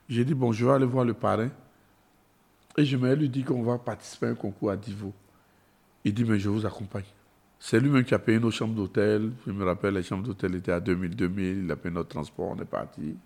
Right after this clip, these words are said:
Et on participe au concours. On nous a donné notre manager, on dit, c'est lui. Et c'est comme ça, c'est parti, quoi. Il a eu foi en nous. Nous, on a eu foi en lui. Et c'est parti.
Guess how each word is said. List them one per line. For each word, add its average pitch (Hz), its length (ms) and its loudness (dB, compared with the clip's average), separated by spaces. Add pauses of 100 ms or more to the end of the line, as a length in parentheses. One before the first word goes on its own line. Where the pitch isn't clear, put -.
(100)
Et 113 120 0 (140)
on - 60 -10
participe 147 380 -4
au 139 80 0
concours. 156 600 0 (380)
On 117 120 -2
nous 147 240 2
a 120 60 6
donné 117 220 0
notre 131 200 0
manager, 113 380 -2
on 107 40 -2
dit, 120 120 -6
c'est 104 180 -2
lui. 120 380 2
Et 104 140 -2
c'est - 160 -4
comme 151 140 -8
ça, - 100 -8
c'est 175 140 -6
parti, - 300 -2
quoi. - 120 -20 (460)
Il 151 140 8
a 165 60 12
eu 190 60 10
foi 175 300 6
en 151 160 6
nous. 160 200 0 (560)
Nous, 143 160 2
on 156 100 4
a 131 40 6
eu 131 80 6
foi 135 220 -2
en 120 160 2
lui. 127 180 -2 (160)
Et 123 360 2
c'est - 200 -6
parti. 110 380 -10